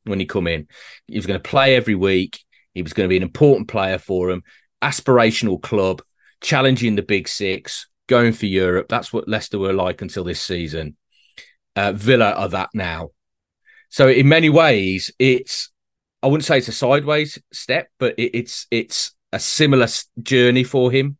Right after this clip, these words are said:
now to go to Villa, and he's gonna go into a club that isn't going through the traumas that Leicester have gone in, through in the last couple of years with financial fair play and all that.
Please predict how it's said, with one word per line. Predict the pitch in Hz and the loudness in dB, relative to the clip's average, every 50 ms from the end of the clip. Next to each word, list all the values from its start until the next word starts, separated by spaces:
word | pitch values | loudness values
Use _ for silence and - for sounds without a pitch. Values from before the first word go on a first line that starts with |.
| _ - | _ -6
now | 127 131 123 127 143 147 - _ _ _ _ _ _ _ _ _ _ - | -4 -4 -4 -4 -6 -10 -14 _ _ _ _ _ _ _ _ _ _ -10
to | - | -4
go | 120 120 127 127 | -2 0 0 0
to | 127 123 | -2 -4
Villa, | 107 120 113 113 110 113 - - | -4 -2 -2 -2 -2 -2 -4 -4
and | 113 113 | -6 -8
he's | 104 - | -8 -8
gonna | - 113 107 104 | -8 -8 -6 -2
go | 117 110 107 107 113 110 - _ | -2 0 0 0 -2 -6 -8 _
into | - 127 120 - 120 110 | -6 -6 -4 -4 -6 -6
a | - | -6
club | - - 127 117 107 101 101 - - _ _ | -6 -4 -2 -2 -2 -2 -4 -8 -20 _ _
that | - 110 104 - - _ _ _ _ _ _ _ _ _ - | -4 -2 -2 -2 -4 _ _ _ _ _ _ _ _ _ 0
isn't | - 135 131 143 131 | 0 2 2 2 2
going | 110 113 107 101 | 2 2 0 0
through | - - 107 92 | -2 -6 -8 -8
the | 87 | -8
traumas | - - - - - - 113 104 95 92 90 82 | -10 -14 -18 -6 -2 0 2 2 2 2 0 -2
that | 101 - 92 | -4 -4 -4
Leicester | 98 90 - - - 95 | -4 -6 -6 -6 -6 -6
have | 92 80 | -6 -4
gone | 73 92 92 90 87 | -4 -4 -4 -2 -4
in, | 87 76 _ - | -6 -10 _ -12
through | - 95 87 87 87 85 | -8 -6 -6 -6 -6 -6
in | 78 | -6
the | 90 87 | -6 -6
last | 82 80 - | -6 -6 -8
couple | - 95 92 - 87 | -10 -10 -10 -8 -8
of | 85 | -8
years | 82 85 82 - | -6 -6 -8 -10
with | 82 78 - | -12 -14 -16
financial | _ - 85 85 87 85 82 - - 87 | _ -14 -12 -10 -8 -10 -10 -12 -14 -12
fair | - 92 87 85 | -8 -6 -6 -6
play | 82 - - 82 82 85 | -8 -8 -10 -10 -8 -8
and | 87 87 | -8 -8
all | 85 82 80 | -8 -8 -8
that. | 82 82 - | -10 -10 -12